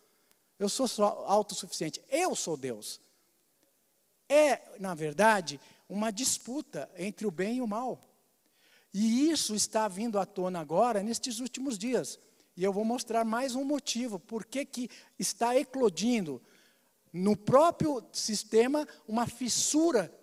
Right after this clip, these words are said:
dentro do sistema, uma rachadura. E essa rachadura está cada vez mais aumentando, está num estado exponencial.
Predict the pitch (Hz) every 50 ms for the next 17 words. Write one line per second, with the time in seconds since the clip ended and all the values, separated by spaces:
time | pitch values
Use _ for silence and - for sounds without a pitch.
0 | - 147 147 190 240 254 233 - 208 185 190 170 - 185 - - - 160 151 175
1 | 180 196 220 233 208 190 240 285 302 - 339 254 180 202 226 214 180 139 113 -
2 | - - - - - - - 175 214 220 - 254 220 220 269 320 - 294 240 185
3 | 202 269 302 254 233 - - - 247 269 285 - - - - - - - - 247
4 | 285 262 269 233 180 214 262 294 247 202 196 190 196 220 247 247 254 262 262 285
5 | 302 302 - - 240 233 220 190 - - 214 208 226 247 269 285 269 - - 214
6 | 196 - - 233 240 262 247 233 - - 277 269 277 269 - - 285 233 214 202
7 | 170 131 - -